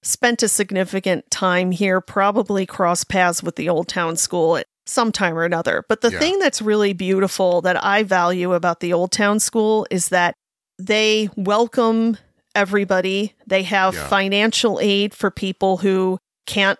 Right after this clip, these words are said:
Speaker 1: afford a class. They can work out something with you so that you can take classes. They have free events that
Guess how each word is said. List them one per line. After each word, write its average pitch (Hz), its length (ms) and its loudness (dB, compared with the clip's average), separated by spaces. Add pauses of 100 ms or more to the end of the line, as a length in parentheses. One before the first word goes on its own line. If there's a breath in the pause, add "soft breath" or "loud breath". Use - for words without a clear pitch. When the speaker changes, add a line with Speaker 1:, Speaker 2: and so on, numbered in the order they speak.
(120)
Speaker 1:
afford 190 480 0
a 196 60 0
class. 190 580 0
They 185 140 0
can 185 240 -6
work 190 260 -2
out 190 240 0
something 185 460 0
with 185 260 -2
you 214 200 0
so 202 200 0
that 175 240 -2
you 175 80 -4
can 175 160 -6
take 190 280 -4
classes. 190 580 0
They 175 120 0
have 175 200 -2
free 202 360 -4
events 185 520 0
that 185 220 0